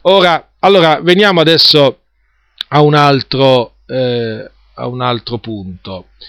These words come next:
Ma allora, essere poveri secondo il mondo è un disonore per i cristiani? Perché è chiaro che è importante rispondere, che si dia una risposta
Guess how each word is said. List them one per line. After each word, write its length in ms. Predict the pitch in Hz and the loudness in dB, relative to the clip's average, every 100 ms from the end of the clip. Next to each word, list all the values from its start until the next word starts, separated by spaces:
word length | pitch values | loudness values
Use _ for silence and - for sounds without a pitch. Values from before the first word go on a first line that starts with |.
| - - _ | -20 -20 _
Ma 260 | - 170 165 | -2 0 2
allora, 720 | 190 165 143 123 110 104 - _ - | 2 2 2 2 -2 -6 -10 _ -4
essere 540 | 202 214 - 196 170 | 0 2 2 2 0
poveri 500 | 139 143 123 117 117 | 2 0 2 0 -2
secondo 480 | 127 147 139 175 160 | 0 0 2 2 2
il 100 | 156 | 0
mondo 680 | 135 127 110 107 101 101 - | 2 -2 -2 -6 -10 -12 -10
è 140 | - 185 | -2 0
un 200 | 175 160 | 2 2
disonore 600 | 160 170 180 190 156 147 | 2 2 2 4 2 2
per 160 | 147 | 2
i 80 | 147 | 0
cristiani? 840 | 131 147 - 185 170 147 143 143 147 _ _ _ - - | 0 0 0 0 0 0 -2 -6 -8 _ _ _ -20 -6
Perché 480 | 160 - 180 131 | -4 0 -2 -2
è 100 | - | -6
chiaro 400 | - 208 196 165 | -2 0 2 2
che 300 | 131 151 143 | 2 2 0
è 140 | 110 127 | -2 -10
importante 580 | 131 143 - 202 147 156 | -6 -2 0 0 0 0
rispondere, 560 | 147 - 156 147 139 | 0 0 0 2 -2
che 80 | 127 | 0
si 160 | 131 147 | -2 0
dia 80 | |
una 100 | 160 | 2
risposta 640 | 147 135 160 151 - 139 | 2 0 0 0 2 0